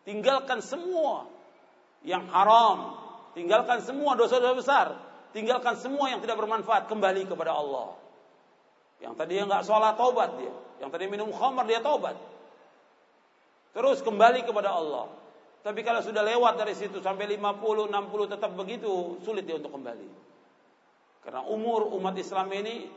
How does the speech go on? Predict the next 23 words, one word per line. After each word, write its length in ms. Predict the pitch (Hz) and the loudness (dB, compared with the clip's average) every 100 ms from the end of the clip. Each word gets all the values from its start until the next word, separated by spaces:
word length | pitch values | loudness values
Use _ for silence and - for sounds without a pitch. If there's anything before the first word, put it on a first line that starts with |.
| - - | -20 -10
enam 240 | 180 180 | -6 -6
puluh 240 | 185 208 220 | -4 -2 -2
sampai 320 | - 185 196 | -2 -8 -10
tujuh 240 | 185 185 | -10 -12
puluh. 240 | 165 - - - - _ _ _ _ _ _ - | -12 -12 -14 -20 -20 _ _ _ _ _ _ -20
Kata 80 | 104 | -14
Nabi, 320 | 147 165 170 | -10 -8 -4
"A'maru 480 | 175 160 175 190 196 | -4 0 2 2 2
ummati 560 | 190 190 190 214 233 359 - - - - _ _ _ _ _ _ 139 | -2 -2 -2 -4 -4 -8 -10 -20 -20 -20 _ _ _ _ _ _ -2
baina 320 | 165 185 180 | 2 2 0
sittin 480 | - 196 196 220 208 | -6 -12 -8 -8 -4
ila 160 | 180 165 | -2 -2
sab'in, 480 | 185 180 190 175 | -4 -6 -6 -4
wa 160 | 160 170 | 0 2
aqallu 240 | 208 226 | 4 2
ma 160 | 185 175 | 0 -4
yajuz 320 | 160 156 135 | -6 -8 -8
dzalik," 160 | 139 135 | -8 -8
kata 160 | 131 | -10
Nabi. 240 | 123 104 104 - - _ - | -12 -14 -16 -20 -20 _ -10
"Umur 320 | 170 185 190 | -6 -2 -2
umatku 560 | 190 190 202 240 - - - - - | 0 0 2 0 -2 -8 -18 -16 -4
antara 560 | 170 180 190 202 208 | -2 6 8 8 6